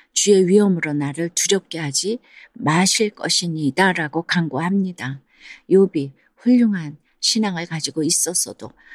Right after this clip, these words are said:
순간순간 두려움이 종류별로 찾아오니 말씀이 깨달아지지 않을까 봐 두려운 것이에요. 그리고 이십삼 절, 이십사 절에서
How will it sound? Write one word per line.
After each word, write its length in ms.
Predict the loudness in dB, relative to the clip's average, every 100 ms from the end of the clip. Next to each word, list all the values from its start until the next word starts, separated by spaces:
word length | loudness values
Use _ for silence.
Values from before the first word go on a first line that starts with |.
| -4
순간순간 680 | 2 6 6 4 4 4 2
두려움이 460 | 2 4 4 4
종류별로 600 | 2 4 6 4 2 -2
찾아오니 680 | -2 -4 -2 -4 -2 -4 -4 _ -20 -8
말씀이 460 | 0 2 2 -2 -6
깨달아지지 680 | -2 0 2 0 -2 -2 -4
않을까 460 | -4 -6 -8 -12
봐 280 | -14 -10 -8 -10 _ _ _
두려운 420 | -2 2 4 2
것이에요. 580 | 0 -4 -4 -6 -14 -18 _ _ _ _ _
그리고 220 | -2 2
이십삼 560 | 2 2 -2 -2 0 0
절, 200 | 0 0
이십사 460 | 0 -2 -2 -2
절에서 560 | -2 -2 -2 -2 -4 -8